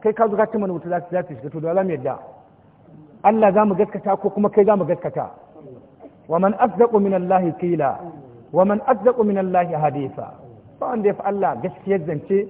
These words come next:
ba wanda ya kai Allah gaskiyar magana, babu shi. Ya ƴan uwa, waɗannan sahabbai masu kima,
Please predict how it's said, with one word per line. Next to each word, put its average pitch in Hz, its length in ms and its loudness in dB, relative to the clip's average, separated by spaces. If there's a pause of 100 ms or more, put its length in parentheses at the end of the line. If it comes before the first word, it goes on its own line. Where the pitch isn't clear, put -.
(300)
ba 247 160 8
wanda 220 260 4
ya 190 80 2
kai - 220 -8
Allah 196 260 0
gaskiyar 180 400 -4
magana, 143 320 -4
babu 170 300 0
shi. - 240 -18 (1800)
Ya 175 180 0
ƴan 180 140 -4
uwa, 160 180 2 (1300)
waɗannan 185 400 -2
sahabbai 147 300 -6
masu 139 180 -8 (140)
kima, 175 320 -4